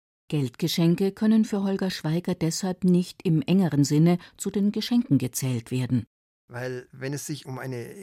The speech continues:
Speaker 2: emotionale Form der Kommunikation handelt, kann man nicht sagen, „Weißt du was, liebes Gegenüber, also lieber Beschenkter oder liebe Beschenkte,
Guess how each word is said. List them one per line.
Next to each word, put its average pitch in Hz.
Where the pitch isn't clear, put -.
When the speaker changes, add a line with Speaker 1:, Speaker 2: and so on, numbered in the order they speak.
Speaker 2:
emotionale 139
Form 127
der 123
Kommunikation 113
handelt, 107
kann 202
man 165
nicht 120
sagen, 170
„Weißt 202
du 151
was, 180
liebes 190
Gegenüber, 165
also 131
lieber 156
Beschenkter 175
oder 143
liebe 160
Beschenkte, 165